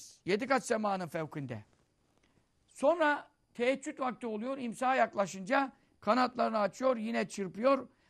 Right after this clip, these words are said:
Ha, şimdi ilk defa kanatlarını ne zaman açmaya başlıyor? Gecenin üçte biri geçtiğinde açıyor. Açtığı zaman tesbih ediyor. Sübhanel melikil kuddüs, Sübhanallahil kerim. Bunları yazacağım yine, topluyorum tesbihleri.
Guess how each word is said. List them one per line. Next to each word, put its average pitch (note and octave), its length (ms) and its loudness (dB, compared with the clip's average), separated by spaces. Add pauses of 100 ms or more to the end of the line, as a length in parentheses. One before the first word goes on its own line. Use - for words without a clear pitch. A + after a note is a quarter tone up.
(240)
Ha, G3+ 320 4
şimdi C4 260 0
ilk C#4+ 360 0
defa A3+ 320 6
kanatlarını B3 600 0
ne C4+ 80 0
zaman A#3+ 320 -2
açmaya F#3+ 360 -4
başlıyor? B3+ 420 -2 (440)
Gecenin A#3 580 -2
üçte A#3+ 500 -6
biri A#3+ 240 -6
geçtiğinde F#3 480 -4
açıyor. A2+ 360 -6 (540)
Açtığı B3 380 2
zaman B3+ 340 0
tesbih C4+ 380 0
ediyor. C#4 320 0 (240)
Sübhanel A#3+ 540 0
melikil A#3 440 -2
kuddüs, G#3+ 420 -6
Sübhanallahil B3 760 0
kerim. A3+ 380 0 (420)
Bunları G3+ 220 -4
yazacağım E3+ 380 -6
yine, D3 120 -12
topluyorum E3+ 460 -10
tesbihleri. - 420 -16